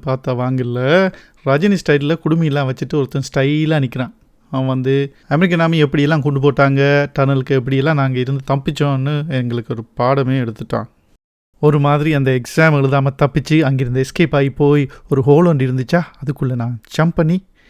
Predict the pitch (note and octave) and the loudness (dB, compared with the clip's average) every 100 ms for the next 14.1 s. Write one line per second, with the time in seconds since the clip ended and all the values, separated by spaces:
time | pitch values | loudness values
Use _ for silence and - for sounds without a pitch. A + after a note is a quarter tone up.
0 | _ - D#3+ E3 D#3 C3+ C3 B2 B2+ A#2 | _ -2 0 2 2 0 -2 -2 -2 -4
1 | B2+ C3+ B2+ B2 B2+ B2 A#2 B2 C3+ C3+ | -6 -4 -4 -4 -4 -8 -8 -6 -4 -2
2 | C#3 C#3 C#3+ C3+ _ _ _ _ _ - | -2 -2 -4 -6 _ _ _ _ _ -6
3 | C3+ C3+ C3+ C#3 B2+ C3+ - C#3+ C3 B2+ | -2 -2 -2 -2 -4 -6 -4 -2 0 -2
4 | B2 C3+ B2 C3+ C3 D3+ - _ _ _ | -6 -6 -6 -6 -6 -6 -8 _ _ _
5 | _ _ C#3 C#3+ D3+ C#3 C#3+ C#3 D3 D#3 | _ _ -2 -2 0 0 0 -2 0 -2
6 | - - F3 F3 F#3+ F3 F#3 F#3 _ D#3 | -4 2 2 4 2 2 2 0 _ 0
7 | D#3+ - _ _ - C#3+ C3+ C3+ _ _ | 0 0 _ _ -8 -4 -4 -6 _ _
8 | - D3+ E3+ C#3 C#3+ C#3 C#3 C3+ C3+ C#3 | -8 -4 -2 -2 -4 -4 -6 -4 -2 0
9 | C3+ C3 E3+ F3+ B2 C#3 D3+ D3+ B2+ B2+ | 0 0 0 -2 -4 0 0 0 -2 -2
10 | B2+ B2+ C3 C3 B2+ C3+ C3 C3 B2+ B2+ | -4 -4 -6 -4 -2 0 0 -2 -4 -4
11 | D3 - - B2 B2+ C3+ - _ _ - | -4 -8 -8 -6 -2 -4 -4 _ _ -20
12 | - - - _ _ C#3+ C#3 G3 A3 A3+ | -20 -20 -20 _ _ -6 -4 -2 0 2
13 | G#3 G3+ F#3+ E3 F3 E3+ D#3+ D#3+ D#3+ F3+ | 4 4 4 2 0 0 0 0 0 2